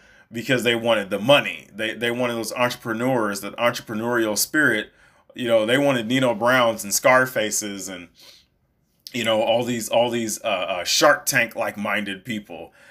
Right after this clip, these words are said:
But it's like, uh, this is your company. If you wanna grind on people and push on them and get the most out of them, you might wanna check on their mental health too, 'cause if you don't have that aspect where they can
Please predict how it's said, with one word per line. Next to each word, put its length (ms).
But 120
it's 140
like, 360
uh, 1000
this 240
is 140
your 160
company. 600
If 160
you 120
wanna 220
grind 480
on 220
people 380
and 180
push 320
on 240
them 380
and 140
get 160
the 80
most 360
out 200
of 140
them, 320
you 180
might 320
wanna 200
check 260
on 120
their 140
mental 400
health 260
too, 240
'cause 320
if 160
you 80
don't 160
have 160
that 160
aspect 600
where 180
they 200
can 520